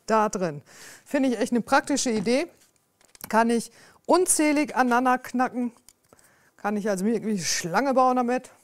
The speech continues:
und dann hab ich's. So sehen die Kartons aus. Gut, okay, Häschen. So, das Häschen.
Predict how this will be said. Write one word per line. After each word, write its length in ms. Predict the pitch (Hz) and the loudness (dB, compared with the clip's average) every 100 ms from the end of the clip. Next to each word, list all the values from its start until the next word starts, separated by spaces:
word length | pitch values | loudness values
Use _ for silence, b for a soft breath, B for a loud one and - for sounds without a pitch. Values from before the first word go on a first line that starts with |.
| _ | _
und 100 | 185 | -10
dann 180 | 196 202 | -8 -6
hab 160 | 185 151 | -6 -8
ich's. 260 | - - _ _ _ _ _ _ _ b b b b b _ _ _ | -10 -12 _ _ _ _ _ _ _ b b b b b _ _ _
So 240 | 220 202 | -10 -8
sehen 200 | 190 180 | -6 -8
die 60 | 180 | -8
Kartons 460 | 185 180 160 170 | -12 -10 -10 -10
aus. 400 | - 165 - - _ _ _ _ _ _ _ _ _ _ B B B B B | -8 -10 -10 -18 _ _ _ _ _ _ _ _ _ _ B B B B B
Gut, 260 | - 196 175 | -6 -6 -6
okay, 360 | 208 208 214 175 156 | -10 -4 -4 -4 -4
Häschen. 540 | 247 269 - 262 277 - - - - - - - - - _ _ _ B B B B B B B B - _ - - - _ - _ _ - | -4 -2 -2 -4 -6 -10 -20 -20 -20 -16 -6 -6 -6 -16 _ _ _ B B B B B B B B -20 _ -20 -20 -20 _ -20 _ _ -10
So, 560 | - 285 262 196 165 147 127 B - | 2 4 4 2 -4 -6 -10 B -6
das 260 | 202 220 240 | -2 0 2
Häschen. 400 | 294 247 - | 2 2 0